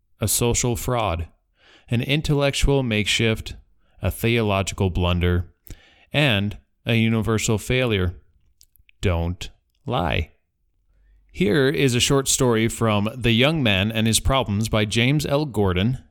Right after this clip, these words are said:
courtesy of Funk and Wagnall's company.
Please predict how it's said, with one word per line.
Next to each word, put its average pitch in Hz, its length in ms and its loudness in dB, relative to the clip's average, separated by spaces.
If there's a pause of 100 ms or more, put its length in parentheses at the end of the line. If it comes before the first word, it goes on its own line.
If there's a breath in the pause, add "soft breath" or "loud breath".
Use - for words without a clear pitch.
courtesy 170 440 0
of 113 140 0
Funk 127 480 -4 (120)
and 127 140 0
Wagnall's 98 480 0
company. 82 480 0